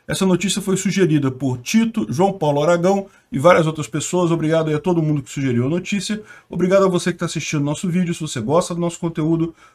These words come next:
por favor, deixe o seu like, se inscreva aqui no canal, né?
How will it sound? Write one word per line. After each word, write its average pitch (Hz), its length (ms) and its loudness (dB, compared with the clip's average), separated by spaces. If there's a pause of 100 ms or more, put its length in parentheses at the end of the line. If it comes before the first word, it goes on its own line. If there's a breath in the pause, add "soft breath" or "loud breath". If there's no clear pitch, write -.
por 202 140 -6
favor, 175 380 2
deixe 170 180 0
o - 60 -8
seu 175 160 0
like, 156 340 2 (240)
se - 160 -8
inscreva 151 320 0
aqui 156 160 -2
no 156 80 0
canal, 113 400 -2
né? 170 200 0